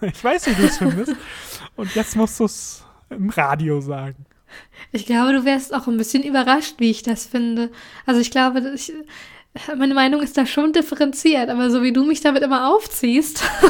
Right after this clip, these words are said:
Speaker 2: <laughs> und was du für Beispiele nimmst, da bin ich dann immer eher negativ aufgestellt. Deswegen im Grunde finde ich diese Dinge,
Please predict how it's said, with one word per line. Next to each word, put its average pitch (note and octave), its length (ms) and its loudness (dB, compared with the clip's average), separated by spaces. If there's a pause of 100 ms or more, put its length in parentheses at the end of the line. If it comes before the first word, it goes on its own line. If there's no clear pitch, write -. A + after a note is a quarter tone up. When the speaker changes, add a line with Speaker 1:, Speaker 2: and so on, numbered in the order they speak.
(240)
Speaker 2:
<laughs> - 460 -8
und C#4+ 140 2
was D4+ 200 2
du E4+ 100 4
für D4 140 -2
Beispiele C4 500 0
nimmst, A3+ 320 -4
da A#3+ 60 -2
bin A#3+ 100 -8
ich A#3+ 120 -2
dann B3+ 140 -4
immer B3+ 220 -8
eher A#3+ 340 -2
negativ A#3+ 580 -4
aufgestellt. A#3 680 -4 (600)
Deswegen C4+ 300 2
im C#4+ 120 -4
Grunde D4 400 2
finde E4 280 0
ich D#4 120 -6
diese C#4 240 -4
Dinge, C#4+ 500 -6